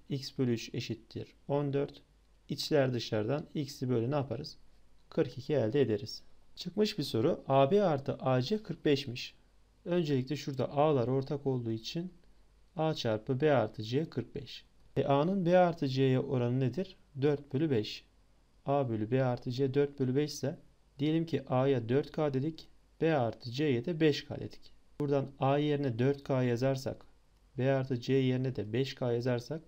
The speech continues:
kırk beş oluyormuş. Yani şunları sadeleştirelim. Dört K çarpı K eşittir dokuz oluyor. K kare eşittir dokuz bölü dört.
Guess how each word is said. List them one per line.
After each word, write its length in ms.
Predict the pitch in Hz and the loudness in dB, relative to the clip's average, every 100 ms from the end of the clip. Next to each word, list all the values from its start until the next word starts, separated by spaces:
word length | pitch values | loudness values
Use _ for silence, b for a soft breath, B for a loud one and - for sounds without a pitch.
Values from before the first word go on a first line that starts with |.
| - | -12
kırk 220 | 160 - | -10 -2
beş 200 | 160 160 | -2 0
oluyormuş. 440 | 110 131 147 - - _ _ b b b b - | -4 -6 -12 -18 -20 _ _ b b b b -2
Yani 540 | 151 139 110 143 170 | 0 2 0 -2 -2
şunları 420 | 160 151 143 139 | -8 -6 -2 -2
sadeleştirelim. 800 | 135 139 135 143 139 143 127 160 - - - - _ _ _ - 127 | 0 2 2 2 0 -2 -2 -2 -10 -20 -20 -20 _ _ _ -4 4
Dört 280 | 143 156 - | 6 6 0
K 260 | 147 143 | 0 0
çarpı 560 | 143 120 110 110 107 117 - - | 0 -2 -2 -2 -4 -4 -12 -4
K 260 | 135 131 | 0 2
eşittir 520 | 127 - - - 170 - - - | 2 -2 -10 -6 -6 -8 -16 -4
dokuz 280 | 151 156 131 | -4 0 0
oluyor. 360 | 113 110 135 202 - _ _ _ - | 0 0 -2 -2 -12 _ _ _ -8
K 200 | - 160 | 0 0
kare 240 | 160 143 123 - | 2 2 2 0
eşittir 580 | 131 131 - 107 104 - - | -2 -4 -4 -6 -6 -8 -6
dokuz 380 | 113 156 139 | -4 -4 -4
bölü 200 | 147 151 | -2 -2
dört. 340 | 147 147 - | 0 -2 -4